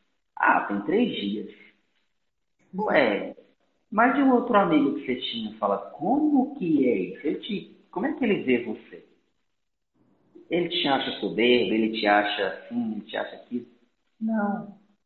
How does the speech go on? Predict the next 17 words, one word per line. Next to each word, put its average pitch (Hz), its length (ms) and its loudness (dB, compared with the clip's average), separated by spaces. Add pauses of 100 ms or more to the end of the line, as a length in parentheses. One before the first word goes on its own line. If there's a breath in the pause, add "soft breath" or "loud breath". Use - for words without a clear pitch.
(440)
"Por 311 200 -6
que - 100 -6
você - 60 -6
tá 208 60 -4
deixando 180 340 0
uma 160 100 -2
pessoa 147 420 -2
que - 100 -18
te - 100 -14
conheceu 127 420 0
há 117 60 -2
três 190 300 -2
dias 113 380 -2
definir 208 680 -2
quem 247 160 0
você 202 320 -4
é? - 400 -4